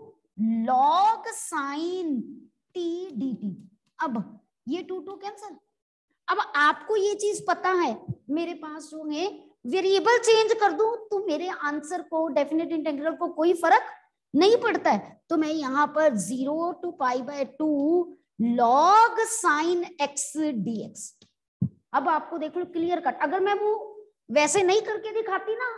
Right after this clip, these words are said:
आपको मिस्टेक का पता नहीं चलता कि हम क्या करते हैं। ठीक है जी, हमें स्टेप याद है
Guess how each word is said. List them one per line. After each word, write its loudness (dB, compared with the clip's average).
आपको -4
मिस्टेक -4
का -6
पता -4
नहीं -2
चलता 0
कि -4
हम 2
क्या 6
करते -4
हैं। -12
ठीक -2
है 2
जी, -6
हमें 6
स्टेप 2
याद 6
है 2